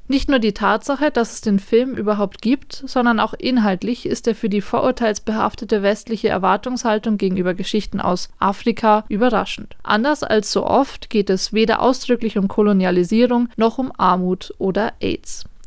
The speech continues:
Rafiki ist optimistisch und bunt. Die Regisseurin Kahiu nennt es Afro-Bubblegum, eine Kunstrichtung, die das Leben zelebriert, freudig und frech ist und den trostlosen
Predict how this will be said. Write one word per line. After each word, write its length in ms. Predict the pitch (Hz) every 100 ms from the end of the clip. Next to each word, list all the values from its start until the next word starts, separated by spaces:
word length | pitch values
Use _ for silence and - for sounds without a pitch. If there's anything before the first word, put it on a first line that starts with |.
| - -
Rafiki 560 | 202 196 - 277 240
ist 240 | 226 233 -
optimistisch 800 | 202 - 214 185 190 196 202 - -
und 320 | - 262 - -
bunt. 360 | - 185 196 - -
Die 60 | 226
Regisseurin 640 | 220 226 233 262 277 294
Kahiu 640 | 269 208 196 240 240 262 302 -
nennt 260 | 247 240
es 220 | - 247 -
Afro-Bubblegum, 1000 | - 214 - 190 185 185 208 185 - - 240 -
eine 220 | 202 185
Kunstrichtung, 800 | - 240 269 - 262 - 277 277
die 120 | 254
das 220 | 226 214
Leben 260 | 196 196 196
zelebriert, 640 | - 190 185 - 196 185 -
freudig 460 | - 208 190 190
und 100 | 196
frech 300 | 196 214 226
ist 280 | - 269 -
und 200 | - 247
den 100 | 240
trostlosen 640 | 226 247 262 - 220 226